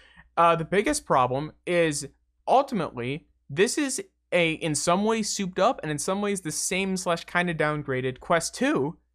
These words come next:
for, I believe it's here, thirteen hundred dollars, fourteen hundred dollars? What do they say here? Yep, thirteen hundred dollars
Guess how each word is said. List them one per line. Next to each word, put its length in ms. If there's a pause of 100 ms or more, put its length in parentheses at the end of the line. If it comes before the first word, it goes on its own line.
(220)
for, 640 (260)
I 80
believe 220
it's 160
here, 460
thirteen 960
hundred 320
dollars, 360
fourteen 320
hundred 200
dollars? 540 (840)
What 80
do 40
they 80
say 180
here? 300 (760)
Yep, 200
thirteen 480
hundred 220
dollars 540